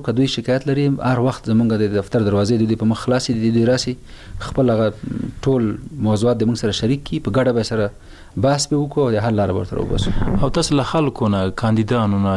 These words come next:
Speaker 2: سیاسي ګوندونو نه، سیاسي جرنونو نه غوښتنې هم څه دي؟ د شکایتونو د ثبت دوران کې؟
Speaker 1: زموږ د افغانستان ولس نه، سیاسي احزابو نه، د څار بنسټونو نه، کاندید صاحبانو نه، مدني ټولنو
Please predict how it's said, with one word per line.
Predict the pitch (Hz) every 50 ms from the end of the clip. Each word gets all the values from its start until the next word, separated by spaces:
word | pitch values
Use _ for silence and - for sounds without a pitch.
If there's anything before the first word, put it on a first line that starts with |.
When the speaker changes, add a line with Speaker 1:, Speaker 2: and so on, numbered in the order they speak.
| 95 -
Speaker 2:
سیاسي | - 117 107 - - 131
ګوندونو | 110 113 110 104 104 104 110 110 104 101 98
نه، | 98 95 -
سیاسي | - 113 104 101 123
جرنونو | 113 107 107 104 107 110 107 104
نه | 101 98 101
غوښتنې | 101 - - - 113 98
هم | 92 90 -
څه | - 95 92
دي؟ | 95 101 - - - - - - -
د | 147 -
شکایتونو | - - - 123 113 110 - 135 135 135 131 117 117
د | 110 101 - -
ثبت | - 143 139 - - - -
دوران | 104 98 98 92 71 - - -
کې؟ | - - - - - - - - - - - - - - - - - 127
Speaker 1:
زموږ | 151 165 180 185 180 170 165 156 156 143
د | 139 127 120
افغانستان | 110 113 113 110 - - 151 143 135
ولس | 127 120 131 143 143 - - 143
نه، | 131 127 120 120 120 - - - - - - - - - -
سیاسي | - 110 104 101 - - 143 127
احزابو | 113 113 110 113 113 107 107 110 107
نه، | 110 110 110 107 113 104
د | 95 - -
څار | - 127 120 104 117
بنسټونو | 107 101 - - - 113 110 107 104 104 104
نه، | 104 104 107 113 113 - - - - - - - - - - - - 113
کاندید | 110 110 107 95 - -
صاحبانو | 107 101 98 113 117 117 110 107 107
نه، | 107 110 110 110 - - - - - - - - - - - - - - - -
مدني | - 107 107 101 113 117 135 135 -
ټولنو | 120 113 113 113 110 110